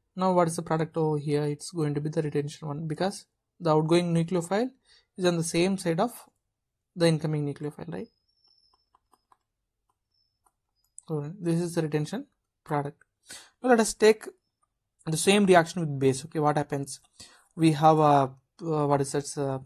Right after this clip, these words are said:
O H at the right side, right? What happens with the incoming nucleophile? Where it goes? Let us see here. Okay, incoming nucleophile is opposite to the, opposite to that of O H over there. Means, uh, the configuration is going to be inversion over here.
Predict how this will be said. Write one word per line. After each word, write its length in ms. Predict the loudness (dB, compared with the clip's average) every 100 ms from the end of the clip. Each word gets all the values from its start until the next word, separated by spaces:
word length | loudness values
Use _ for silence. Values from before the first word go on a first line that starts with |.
| _
O 160 | 2 4
H 140 | 2
at 100 | -2
the 80 | 2
right 200 | 2 2
side, 180 | -2 -4
right? 160 | -4
What 160 | 0 0
happens 280 | 0 -2 -2
with 100 | -2
the 100 | -4 _ _ _
incoming 380 | -6 -2 0 0
nucleophile? 400 | -2 -4 -4 0
Where 160 | 4 4
it 140 | 4
goes? 320 | -2 -2 -2
Let 140 | -4 -4
us 120 | -6
see 120 | -10
here. 200 | -16 -20 _ _ _ _ _ _ _ _ _ _ _ _ _ _ _ _ _ _ _ _ _ _ _ _ -12
Okay, 240 | -10 -10 -14 _ _ _ _ _ _ -10
incoming 460 | -4 0 0 2 0
nucleophile 420 | 0 -2 0 2
is 120 | 2
opposite 420 | 0 -2 -4 -2
to 80 | -2
the, 160 | -2 -2
opposite 420 | -4 -2 -4 -4
to 100 | -4
that 160 | -4 -2
of 200 | -4 -6 -6
O 180 | -2 0
H 180 | -2
over 140 | -4 -4
there. 160 | -6 -4
Means, 400 | -4 -4 -6 -18 _ _ -20 -20 _ _
uh, 80 | -4
the 120 | -2
configuration 580 | 2 2 2 0 0 -2
is 120 | -4
going 180 | -2 -4
to 60 | -4
be 140 | -6
inversion 600 | -2 0 4 4 4 -6
over 240 | -8 -8 -10
here. 200 | -12